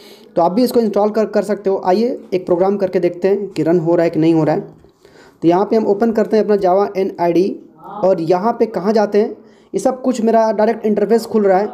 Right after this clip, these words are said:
आपको जब first time application करोगे install तो उसमें कुछ information मांगेगा, आपको fill करके आगे बढ़ जाना है, forward हो जाना है, ताकि आपको ये सारी चीज़ें मिल जाएँ। क्योंकि application install करना, software install करना आज के समय में काफ़ी आसान है,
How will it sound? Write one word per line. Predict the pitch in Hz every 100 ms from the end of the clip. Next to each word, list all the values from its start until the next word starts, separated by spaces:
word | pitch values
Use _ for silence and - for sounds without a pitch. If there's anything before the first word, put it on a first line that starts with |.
| - -
आपको | 185 190
जब | 190
first | - 214 208
time | 214 202
application | 196 196 220
करोगे | 208 202 202
install | 202 - 190 214 - _ _ _
तो | 180
उसमें | 185 208
कुछ | 226 220 - - -
information | 190 180 196 202 220
मांगेगा, | 226 208 208 220
आपको | 202 202
fill | 202 233
करके | 226 196 226 226
आगे | 180 185
बढ़ | 202 208
जाना | 190 190
है, | 233 226
forward | - 175 175 190
हो | 160
जाना | 151 135
है, | 131 139 - - - 196
ताकि | 185 240
आपको | 226 233
ये | 240
सारी | 233 208
चीज़ें | 214 214 240
मिल | 175 170 190
जाएँ। | 160 139
क्योंकि | 151 196 247 247
application | - 202 196 208 240
install | 233 220 226
करना, | 226 202 220
software | 220 180 175 226
install | 190 214
करना | 208 185 202 220 - - _ -
आज | - 208
के | 214
समय | 202 214
में | 214
काफ़ी | 214 202 208
आसान | 185 185 208
है, | 196